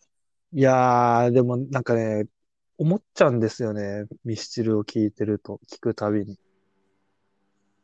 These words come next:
まあ、現に俺聴いてないしね、一人でいるときは。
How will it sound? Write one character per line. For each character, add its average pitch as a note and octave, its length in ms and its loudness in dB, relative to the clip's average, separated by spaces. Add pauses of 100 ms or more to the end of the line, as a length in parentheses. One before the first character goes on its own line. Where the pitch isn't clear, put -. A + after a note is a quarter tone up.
(960)
ま D3 100 2
あ、 - 20 4
現 G#3+ 260 4
に C#4+ 140 8
俺 A#2+ 140 8
聴 - 160 0
い A3+ 80 4
て D4 100 2
な C4 120 6
い E3+ 40 6
し - 80 -2
ね、 G#2+ 60 -6
一 - 80 -8
人 C3 220 6
で G#2 60 4
い G#2 40 4
る G#2 100 2
と G#2+ 80 0
き - 140 -10
は。 G2 100 -6